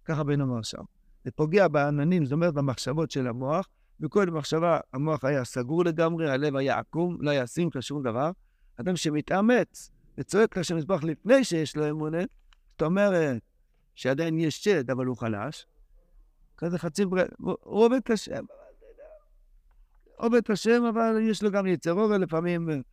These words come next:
אה, נכשל פה, נכשל שם, וזה בעצם המציאות שלנו פה בעולם. יש שד,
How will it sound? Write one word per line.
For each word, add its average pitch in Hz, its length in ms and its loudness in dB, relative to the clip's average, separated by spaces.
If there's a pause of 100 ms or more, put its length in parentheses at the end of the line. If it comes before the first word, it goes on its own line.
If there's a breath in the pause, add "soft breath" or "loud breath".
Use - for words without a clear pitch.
(280)
אה, 143 80 -2
נכשל 147 380 -2
פה, 190 200 0
נכשל 170 320 -2
שם, 190 240 0
וזה 196 120 0
בעצם 220 240 -2
המציאות 208 400 -2
שלנו 156 360 -2
פה 151 100 -2
בעולם. 147 460 0 (420)
יש 202 260 0
שד, 117 220 -2